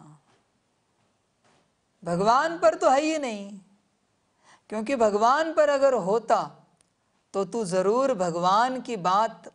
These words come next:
मानता। तूने कौन सी बात मानी है भगवान की, बता जरा,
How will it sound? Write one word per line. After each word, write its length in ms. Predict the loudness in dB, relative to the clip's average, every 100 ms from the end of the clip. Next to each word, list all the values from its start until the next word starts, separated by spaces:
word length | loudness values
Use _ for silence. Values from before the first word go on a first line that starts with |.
| -10
मानता। 640 | -2 -2 -2 -8 -10 -10 -10 -14 _ _ _ _ _ _ _ _ _ _ _ _ _
तूने 200 | -4 -4
कौन 400 | 0 0 2 0 -6
सी 240 | -6 -4
बात 400 | 0 2 0 -2
मानी 400 | -2 0 0 -2
है 140 | -2 0
भगवान 580 | 0 0 0 0 -2 -6
की, 140 | -6
बता 360 | -4 -2 -2 -2
जरा, 320 | -6 -10 -12